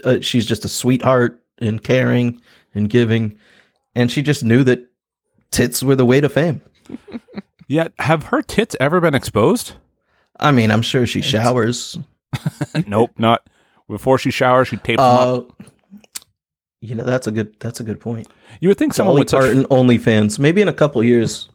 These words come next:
Speaker 3: OnlyFans.
Speaker 2: Oh my God, she'd probably, why not? If, if I was Dolly Parton, which I'm not, but if I was, and I was on my way out, and I'm a big philanthropist, right?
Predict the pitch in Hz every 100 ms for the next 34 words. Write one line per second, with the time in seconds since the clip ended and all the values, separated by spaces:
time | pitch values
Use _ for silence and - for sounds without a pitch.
0 | _ _ - - - - - - 113 131
1 | - 90 82 71 82 80 - - 151 101
2 | - _ _ _ _ _ - 180 294 147
3 | 127 - _ _ _ _ _ - 156 -
4 | - 165 - - - _ _ _ _ -
5 | 117 - 110 156 185 180 156 156 165 -
6 | 80 73 69 - 90 135 127 90 - _
7 | _ - 95 123 131 135 73 50 - _
8 | _ _ _ _ _ - 101 107 104 110
9 | 131 147 151 147 110 62 - _ _ _
10 | - 101 98 92 123 - 127 117 113 -
11 | 85 78 69 85 92